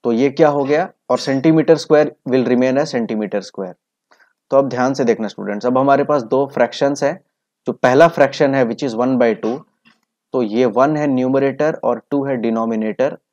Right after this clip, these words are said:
और टू by one ये जो फ्रैक्शन है, तो टू है इसका न्यूमरेटर और वन है इसका डिनोमिनेटर। अब हम क्या करेंगे, न्यूमरेटर multiplied by numerator divided by denominator multiplied by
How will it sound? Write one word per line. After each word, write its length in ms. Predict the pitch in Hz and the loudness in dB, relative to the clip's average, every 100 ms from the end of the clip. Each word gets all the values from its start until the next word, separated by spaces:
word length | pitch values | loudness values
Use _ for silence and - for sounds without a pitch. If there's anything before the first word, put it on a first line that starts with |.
| _ - | _ -10
और 120 | - _ | -10 _
टू 140 | 156 | 0
by 220 | 151 147 127 | 4 4 4
one 220 | 110 107 | 0 -2
ये 160 | 120 | -2
जो 120 | 139 147 | -2 -4
फ्रैक्शन 460 | 131 123 - 135 | -4 -4 -4 -6
है, 240 | 131 156 - _ _ _ _ | -4 -8 -10 _ _ _ _
तो 80 | 127 | -12
टू 340 | 120 - 160 | -6 2 2
है 160 | 151 147 | 4 0
इसका 220 | 139 147 | 0 0
न्यूमरेटर 680 | 131 123 127 131 131 151 160 - | 0 0 0 0 0 -2 -4 -2
और 140 | 117 | -4
वन 260 | 101 120 135 | -2 -2 -2
है 160 | 127 | -2
इसका 340 | 117 - 76 101 - | -4 -4 -10 -10 -10
डिनोमिनेटर। 680 | 117 117 104 101 95 90 82 _ _ _ _ _ - | -6 -4 -4 -6 -10 -14 -18 _ _ _ _ _ -6
अब 120 | 123 | -4
हम 120 | 151 | 0
क्या 180 | 151 147 | 2 4
करेंगे, 480 | 156 156 156 170 190 _ - | 4 4 4 -2 -6 _ -6
न्यूमरेटर 500 | 120 135 143 139 151 | 0 2 2 2 0
multiplied 560 | 135 120 139 143 139 135 | 0 0 -2 -2 -2 0
by 60 | 139 | 0
numerator 580 | 135 139 139 135 160 180 - 117 | 0 0 0 0 -2 -2 -8 -4
divided 480 | 110 113 120 143 139 | 0 2 2 0 0
by 160 | 156 208 _ _ - | -2 -4 _ _ -2
denominator 520 | 123 139 143 139 135 139 | 2 2 2 0 -2 0
multiplied 540 | 123 113 127 123 120 | 0 -2 -2 -2 0
by 120 | 139 | 0